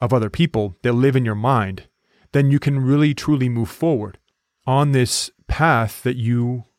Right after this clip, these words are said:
are meant to be on. So that's all I've got for you today, ladies and gentlemen. I know this was a little bit out there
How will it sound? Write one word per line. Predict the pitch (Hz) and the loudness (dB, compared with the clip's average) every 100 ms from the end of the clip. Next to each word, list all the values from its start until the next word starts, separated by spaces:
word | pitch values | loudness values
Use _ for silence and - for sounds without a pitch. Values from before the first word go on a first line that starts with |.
| _ _ _ _ | _ _ _ _
are | 117 | -4
meant | 113 123 135 - - - | 0 0 -2 -10 -18 -18
to | 101 | -8
be | 127 131 | -4 -2
on. | 95 - _ _ _ _ _ _ _ _ _ _ _ _ _ - | -4 -12 _ _ _ _ _ _ _ _ _ _ _ _ _ -4
So | 151 147 135 113 | 0 2 0 -2
that's | 151 147 | -2 2
all | 170 | 2
I've | 147 | 2
got | 139 127 | 0 0
for | 127 | -2
you | 113 | -2
today, | - 110 107 | -2 -2 -2
ladies | 107 101 | -2 -4
and | |
gentlemen. | 110 110 113 117 | -4 -2 -2 -2
I | 127 123 123 - _ _ 135 | -2 -2 -2 -8 _ _ -4
know | 143 170 | 0 2
this | 135 147 | 2 0
was | 147 120 | 2 2
a | |
little | 117 135 123 | 2 2 2
bit | 120 | 2
out | 113 117 - | 0 -2 -4
there | 104 92 | -6 -8